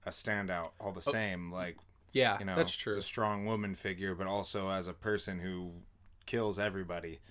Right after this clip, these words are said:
Speaker 2: Right.
Speaker 1: Yeah.
Speaker 2: Oprah's the most impressive, 'cause she was also black.
Speaker 1: I never heard
Speaker 2: Black.
Speaker 1: about Oprah killing
Speaker 2: <laughs>
Speaker 1: people.
Speaker 2: Black and,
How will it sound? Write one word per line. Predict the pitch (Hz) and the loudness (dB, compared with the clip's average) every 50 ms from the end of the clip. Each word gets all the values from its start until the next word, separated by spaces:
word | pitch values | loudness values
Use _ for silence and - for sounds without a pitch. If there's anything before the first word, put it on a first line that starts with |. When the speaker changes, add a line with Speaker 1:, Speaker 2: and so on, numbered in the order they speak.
| - - | -4 0
Speaker 2:
Right. | 110 110 107 104 101 104 - - | 2 4 4 4 4 2 0 0
Speaker 1:
Yeah. | 107 107 98 90 85 - - - - - - | 0 0 0 0 -2 -6 -12 -20 -14 0 6
Speaker 2:
Oprah's | 123 160 190 - 339 190 120 101 | 8 8 8 8 6 4 4 4
the | 98 98 | 2 -2
most | 98 107 139 156 - - | 0 0 -2 -2 -4 -6
impressive, | 101 98 - 101 101 98 - - 104 104 107 113 - - - | -8 -4 -2 -2 -2 -2 -2 -4 -4 -4 -4 -8 -16 -18 -14
'cause | - - | -10 -4
she | - 151 | -2 -2
was | 170 127 | 0 2
also | 101 101 107 - 110 101 | 2 2 2 2 2 0
black. | 92 95 98 101 113 127 - - - - - - - - - - - - - - - - - - - | 0 0 -2 -2 -2 -2 -4 -6 -18 -20 -20 -20 -20 -20 -20 -20 -20 -20 -20 -20 -20 -20 -20 -18 -12
Speaker 1:
I | - | -10
never | 87 95 98 98 90 | -6 -6 -4 -4 -2
heard | 95 107 101 | 0 2 4
Speaker 2:
Black. | 104 120 131 95 | 6 6 6 6
Speaker 1:
about | 95 95 90 - | 4 2 0 0
Oprah | - 87 | -2 -6
killing | - - 95 92 90 87 | -4 -4 -4 -2 -2 -4
Speaker 2:
<laughs> | |
Speaker 1:
people. | 82 98 90 - - 92 - 214 180 | -4 -4 -2 0 2 6 8 8 8
Speaker 2:
Black | 139 135 127 135 135 160 185 - - | 8 8 10 10 10 10 10 8 8
and, | 185 151 127 113 113 | 8 8 8 6 0